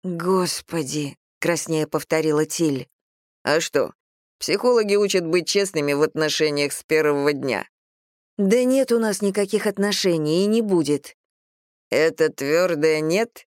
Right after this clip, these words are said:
или «нет, но может быть»?» Психологи рекомендуют уточнять. Да он издевался над ней.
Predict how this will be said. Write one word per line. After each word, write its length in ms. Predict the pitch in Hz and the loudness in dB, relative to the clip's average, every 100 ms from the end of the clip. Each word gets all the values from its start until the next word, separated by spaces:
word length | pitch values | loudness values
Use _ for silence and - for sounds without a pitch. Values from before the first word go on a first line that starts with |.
| _ _ - | _ _ 0
или 640 | 143 147 147 139 135 - _ - | 2 2 2 2 0 -4 _ -8
«нет, 560 | 143 151 180 202 - - | -4 0 0 -2 -8 -8
но 180 | 147 151 | -4 -2
может 360 | 156 165 170 | -2 -2 -4
быть»?» 360 | 143 120 - - _ _ _ _ | -4 -6 -8 -16 _ _ _ _
Психологи 680 | - 139 139 139 151 180 190 | -6 -6 -2 0 2 0 0
рекомендуют 760 | 196 190 160 147 135 139 143 156 | 0 0 -2 -2 0 0 0 0
уточнять. 720 | 151 175 - 123 95 - - _ _ _ _ _ _ _ _ - | -2 -2 -2 -6 -6 -8 -14 _ _ _ _ _ _ _ _ -8
Да 220 | 160 156 | -2 0
он 260 | 175 208 | 0 0
издевался 720 | 220 202 220 254 302 277 - 143 | -2 -2 -2 0 0 -2 -2 -4
над 220 | 143 127 | -4 -4
ней. 320 | 143 139 | -4 -4